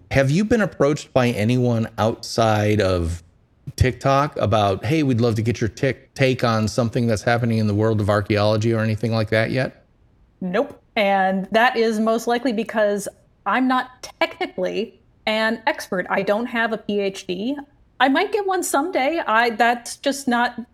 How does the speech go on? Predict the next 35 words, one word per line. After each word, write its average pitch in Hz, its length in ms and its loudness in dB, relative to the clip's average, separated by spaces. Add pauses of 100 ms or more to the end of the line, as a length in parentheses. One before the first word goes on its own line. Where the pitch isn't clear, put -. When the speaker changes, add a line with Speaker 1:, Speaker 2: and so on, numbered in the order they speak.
Speaker 2:
where 226 420 0
my 220 540 -2 (140)
academic 214 680 -2
journey 214 320 -2
took 220 280 -8
me 254 300 -2
right 202 280 2
away, 220 540 -2 (380)
mostly 220 320 -4
because 214 460 -4 (260)
P 277 80 -4
H 277 140 -6
Ds 277 120 -4
cost 247 240 -10
a 202 40 -6
lot 185 260 -10
of 214 120 -10
money. 202 340 -6 (120)
It's 214 140 -2
a - 60 2
Speaker 1:
Yeah. 196 120 4
Speaker 2:
lot 240 120 2
of 262 80 0
money 262 240 -2
and 202 100 -8
a 175 140 -8
lot 220 160 -4
of 196 80 -6
time. 185 400 -8 (720)
And 220 120 -2
so 220 140 0
because 220 380 0
I 220 100 2
don't 208 160 -2
have 202 340 -2